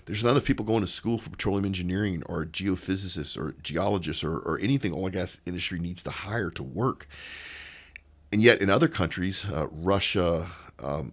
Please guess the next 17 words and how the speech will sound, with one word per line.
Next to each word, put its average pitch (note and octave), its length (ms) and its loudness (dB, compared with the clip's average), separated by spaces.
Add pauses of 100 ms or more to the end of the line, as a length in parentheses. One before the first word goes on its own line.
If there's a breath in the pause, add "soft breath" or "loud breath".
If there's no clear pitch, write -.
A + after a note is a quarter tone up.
(120)
India, F2 640 2
Africa, F2 600 0
there's F2 220 0
a E2 60 0
bunch G#2 420 0
of F#2+ 80 0
schools F#2 400 -4
being F2 200 -2
stood E2+ 240 -2
up - 120 -4
for - 100 -12
petroleum F2+ 380 -2
engineers, E2 540 -4
mechanical F#2 420 -4
engineers, D#2+ 580 -4 (500 loud breath)
electrical F#2+ 420 4
engineers, E2+ 340 0